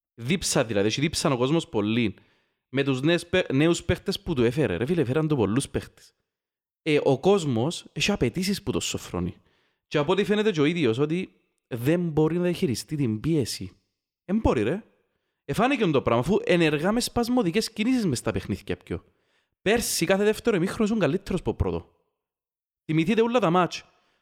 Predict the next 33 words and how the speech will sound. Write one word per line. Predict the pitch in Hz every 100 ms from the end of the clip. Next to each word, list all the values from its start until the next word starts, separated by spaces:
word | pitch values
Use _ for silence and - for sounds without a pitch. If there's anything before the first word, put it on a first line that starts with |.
| _
Με | 151 175
την | 131 -
αεκ. | 185 131 - - - _ _ _ -
Έπρεπε | 139 180
να | 170
σβάλει | 135 160 156
τρία, | 165 185 214 240 254 _ _ _
δεύτερο | 175 - 180
ημίχρονο | 202 214 156
μπήκαμε, | 151 208 220 220
ισοφαρίσαμε | 196 156 175 214 220 190
το | 180
έναν | 170
ένα. | 170 135 90 - _
Πάλε | 185 220 214
με | 160
την | 127
αεκ. | 107 95 - - _ _ _
Έπρεπε | - 147 202 202
να | 196 151
σφάμε | - 180 190
πρώτο | 175 185 156
ημίχρονο, | 156 - 220 214
δεύτερο | 202 - 202
ημίχρονο | 202 208
ισοφαρίσαμε | 165 147 139 196 226 240 233
το, | 262 262 - _
ε, | 156
δε-, | 165 202 214
έπιαμε | 165 - 214 220
και | 220
νίκη. | 170 190 151 101 92 -
Σωστά; | 139 - 226 226 151